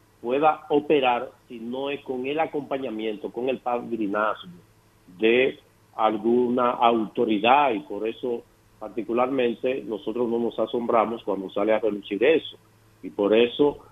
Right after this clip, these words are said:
vemos con la permisibilidad que operan desde las cárceles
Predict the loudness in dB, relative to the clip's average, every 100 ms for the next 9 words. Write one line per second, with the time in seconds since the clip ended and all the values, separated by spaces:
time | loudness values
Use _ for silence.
0 | _ _ -6 2 4 4 0 -2 -14 -8
1 | -4 2 2 2 -2 -6 -6 -6 -10 -8
2 | -8 -6 -6 -2 -2 -4 -12 _ -8 -2
3 | 0 -2 -4 -4 -2 -2 -4 -4 -4 -4
4 | -6 -6 -2 -2 -4 -10 -6 -2 0 -2
5 | -12 -14 -6 -4 -4